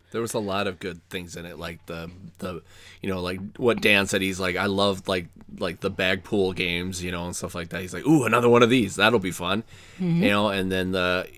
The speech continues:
Speaker 1: you know, the different, uh, abilities with the different, uh,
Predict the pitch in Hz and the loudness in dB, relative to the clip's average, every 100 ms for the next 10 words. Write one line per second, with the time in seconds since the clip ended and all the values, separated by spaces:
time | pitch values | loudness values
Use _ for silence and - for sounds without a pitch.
0 | - 104 90 85 85 85 - 104 98 98 | -14 -10 -8 -8 -6 -6 -6 -6 -4 -4
1 | 92 - 90 82 76 73 107 92 104 101 | -4 -6 -4 -4 -4 -4 -6 -2 0 0
2 | 95 90 98 90 90 90 90 90 82 - | 0 -2 -4 -4 -6 -8 -8 -10 -10 -10
3 | 82 80 71 | -8 -8 -8